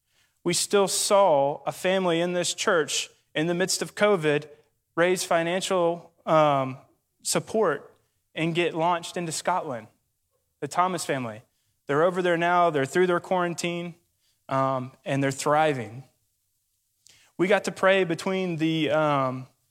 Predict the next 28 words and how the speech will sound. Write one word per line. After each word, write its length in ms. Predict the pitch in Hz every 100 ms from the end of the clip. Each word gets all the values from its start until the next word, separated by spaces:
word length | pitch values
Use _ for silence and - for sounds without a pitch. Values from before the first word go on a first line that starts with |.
| _ _ -
Sunday 300 | - 190 190
morning 320 | 185 185 170
altar 300 | 165 - 185
team, 380 | - 196 185 175
between 300 | 151 170 139
the 80 |
prayer 380 | 131 - 202 196
hotline, 720 | 190 175 180 175 180 185 185
between 440 | 160 - 160 143 135
Night 160 | 143
of 100 | 151
Healing 260 | 143 165 156
Prayer. 400 | 143 160 160 160 - -
Somewhere 240 | - 220
around 320 | 220 175 151
nine 300 | 156 156 185
hundred 400 | 185 180 175 147
people 500 | - 160 139 117 123 _ -
got 180 | 135 -
prayed 220 | 143 127
for 200 | 127 120
over 140 | 117
this 140 | 113 -
past 380 | - 117 - 123
year. 220 | 104 - _ _ _ _ _ _ _ _ _ _ _ _ _ _ _ _ _
So 160 | - 170 _ _
that, 280 | - - _
that's, 280 | 196 196